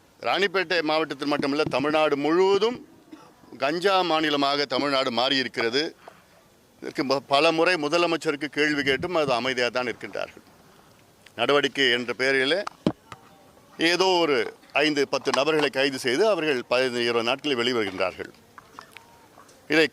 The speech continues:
கடுமையாக நாங்கள் கண்டிக்கின்றோம். இது ஏதோ தனிப்பட்ட ஒரு சம்பவம் கிடையாது. சமீப காலத்தில் எங்கள் கட்சியின் நிர்வாகிகளையும்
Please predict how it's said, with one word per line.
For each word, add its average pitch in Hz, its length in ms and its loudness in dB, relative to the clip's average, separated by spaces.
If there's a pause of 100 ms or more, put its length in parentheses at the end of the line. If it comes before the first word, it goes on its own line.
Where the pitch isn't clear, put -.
கடுமையாக 170 520 2
நாங்கள் 135 320 -2
கண்டிக்கின்றோம். 147 720 0 (1300)
இது 170 220 2 (220)
ஏதோ 208 180 2 (800)
தனிப்பட்ட 202 400 0 (100)
ஒரு 185 100 0 (100)
சம்பவம் 170 420 0
கிடையாது. 143 440 2 (1080)
சமீப 220 440 2
காலத்தில் 180 440 0 (1120)
எங்கள் 165 280 0
கட்சியின் 160 480 -2 (160)
நிர்வாகிகளையும் 156 840 2